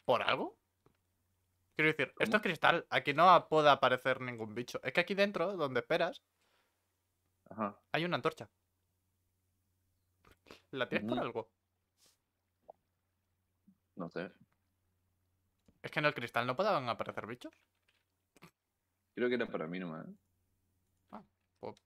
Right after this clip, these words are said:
Speaker 1: pues te quitas la
Speaker 2: O sea,
Speaker 1: antorcha.
Speaker 2: tipo
Speaker 1: Pa, pa mirar mejor, aunque sea. Vale.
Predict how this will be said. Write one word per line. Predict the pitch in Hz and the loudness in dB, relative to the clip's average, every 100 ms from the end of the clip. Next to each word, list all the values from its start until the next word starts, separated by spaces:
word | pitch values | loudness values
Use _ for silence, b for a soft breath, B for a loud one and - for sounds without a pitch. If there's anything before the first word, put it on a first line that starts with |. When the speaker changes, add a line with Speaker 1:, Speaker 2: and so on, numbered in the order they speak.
| - | -18
Speaker 1:
pues | 110 | -10
te | 156 | -6
quitas | 156 107 | -4 -4
la | 101 | -4
Speaker 2:
O | |
sea, | 92 - 82 | -6 -4 -6
Speaker 1:
antorcha. | 76 | -4
Speaker 2:
tipo | 82 82 76 73 _ _ _ | -6 -4 -6 -8 _ _ _
Speaker 1:
Pa, | 113 104 | -4 -4
pa | 113 110 110 104 | -4 -8 -8 -16
mirar | 113 117 110 107 | -16 -8 -6 -4
mejor, | 104 104 - 107 | -6 -10 -10 -8
aunque | 107 101 | -8 -10
sea. | 104 104 _ _ _ b b b b b b b b b _ _ _ | -12 -14 _ _ _ b b b b b b b b b _ _ _
Vale. | - - - | -8 -8 -8